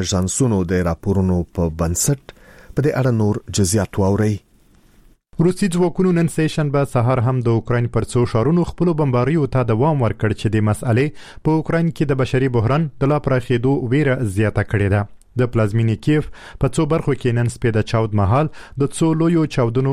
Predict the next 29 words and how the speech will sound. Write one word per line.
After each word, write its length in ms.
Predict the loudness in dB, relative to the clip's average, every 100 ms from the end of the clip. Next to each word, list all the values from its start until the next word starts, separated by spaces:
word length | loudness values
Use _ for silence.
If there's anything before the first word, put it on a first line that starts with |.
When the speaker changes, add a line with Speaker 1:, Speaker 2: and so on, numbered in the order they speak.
| -2
Speaker 2:
غږ 280 | -2 0 0
واورېدل 540 | 0 0 0 0 0
سو. 180 | -2 -2 -10 -20 _ -8 -2
د 100 | 0
اسوسییټډ 580 | 2 0 0 0 0 -2 -2
پریس 180 | -2 0
خبري 200 | -2 0
اژانس 320 | 0 0 -2 -2
په 40 | 0
حواله، 280 | 2 2 0 -2 -14 -6 -2
د 60 | 2
روسیې 360 | 0 2 0 0 0
څو 100 | 0 2
هوایي 260 | 2 2 2
حملو 260 | 2 2 2 0 -6 -16 -2
د 120 | 0 0 0
کیف 280 | 0 0 -2 -4
استوګنیزې 640 | 0 0 2 0 2 0 0
سیمې 200 | 0 2 0
بمبار 340 | 0 0 0
کړې، 160 | 0 -2 0
چې 360 | -2 -2 -2 -2
د 20 | 0
پراخې 300 | 0 0 0 0
اور 120 | 2 0
لګېدنې 440 | 0 0 0 0 -4 -14 -2 0
او 40 | 2
په 80 | 2
یوه 160 | 2